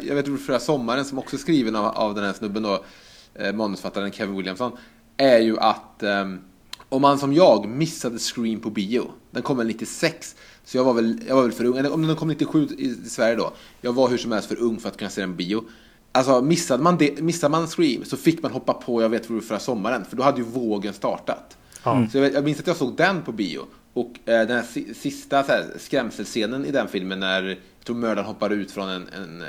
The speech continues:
Speaker 1: en spegel eller vad det är. Eh, jag minns, eh, fortfarande hur jag hoppade till på det. Jag hoppade till och jag kände så här, "Fan, det här var värt, det här var värt det." <laughs> De här pengarna, för att, ehm, så jag är tacksam att de filmerna finns också. Jag tycker hela, jag tycker hela den här lilla, det här batteriet av filmer, Scream, Vet du förra sommaren,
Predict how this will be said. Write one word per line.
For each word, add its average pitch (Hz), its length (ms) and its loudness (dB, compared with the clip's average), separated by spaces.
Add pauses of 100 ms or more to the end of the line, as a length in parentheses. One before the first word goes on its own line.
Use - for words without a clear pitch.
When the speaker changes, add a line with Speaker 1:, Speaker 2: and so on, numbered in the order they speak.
(120)
Speaker 1:
en - 60 -14
spegel 95 380 -2
eller 104 120 -4
vad 107 80 -2
det 78 80 -2 (680)
är. 90 220 0
Eh, - 60 -6 (420)
jag 135 140 -2
minns, 165 200 4
eh, 120 280 0 (140)
fortfarande 165 340 -2
hur 165 60 4
jag 127 60 -2
hoppade - 260 -2
till 196 260 -2
på 147 60 -6
det. - 160 -6
Jag 123 80 -10
hoppade 139 200 -4
till 165 100 -2
och 147 60 -4
jag 120 60 -6
kände 110 160 -8
så - 60 -8
här, - 80 -20 (100)
"Fan, - 220 -6 (280)
det 95 60 -10
här 120 100 0
var 131 100 0
värt, - 420 -4
det 101 100 -4
här 123 60 0
var 127 80 0
värt 107 300 -4
det." 120 140 2 (460)
<laughs> 123 60 -4
De 120 120 2
här 123 160 4
pengarna, 123 260 6
för 123 80 2
att, 113 60 -2 (420)
ehm, 110 420 2 (720)
så - 100 -8
jag 131 80 2
är - 40 -14
tacksam 185 240 0
att - 80 -6
de 123 120 -2
filmerna 113 320 -4
finns 113 300 -10
också. - 340 -6
Jag 131 120 -4
tycker 156 140 -2
hela, 135 280 2
jag 123 80 -6
tycker 202 140 0
hela 185 180 6
den 131 80 -4
här 110 120 0
lilla, 104 240 0 (920)
det 147 120 0
här - 60 -2
batteriet 143 560 0
av 123 80 4
filmer, 101 400 -2
Scream, 139 680 -4
Vet 139 180 -4
du 120 100 -8
förra 113 100 -4
sommaren, 113 400 -2